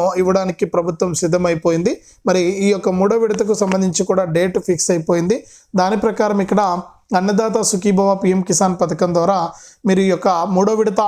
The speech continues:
ఆరు వేల రూపాయలు పొందాలంటే ప్రత్యేకంగా మీరు కొన్ని పనులు చేసుకోవాలని చెప్పేసి ప్రభుత్వం చెప్తూ ఉంది. అంతేకాకుండా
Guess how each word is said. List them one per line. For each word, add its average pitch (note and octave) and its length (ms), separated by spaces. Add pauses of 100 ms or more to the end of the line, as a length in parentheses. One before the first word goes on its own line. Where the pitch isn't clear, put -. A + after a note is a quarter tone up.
(160)
ఆరు F#3+ 220
వేల G#3 220
రూపాయలు F#3 420
పొందాలంటే F3 500 (160)
ప్రత్యేకంగా G#3 680
మీరు F#3+ 140 (120)
కొన్ని F#3+ 280
పనులు F#3 300 (480)
చేసుకోవాలని F3+ 640
చెప్పేసి F3+ 420
ప్రభుత్వం E3 460
చెప్తూ E3+ 340
ఉంది. G3+ 180 (440)
అంతేకాకుండా G#3+ 680